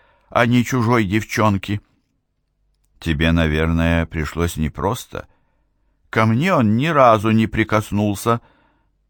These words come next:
Вот и хорошо. Пауза затягивалась. Как вы думаете, все остальные мои болезни —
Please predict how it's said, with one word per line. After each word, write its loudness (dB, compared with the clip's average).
Вот -4
и -2
хорошо. -6
Пауза 2
затягивалась. -8
Как -2
вы -2
думаете, -6
все 0
остальные 0
мои 2
болезни — -4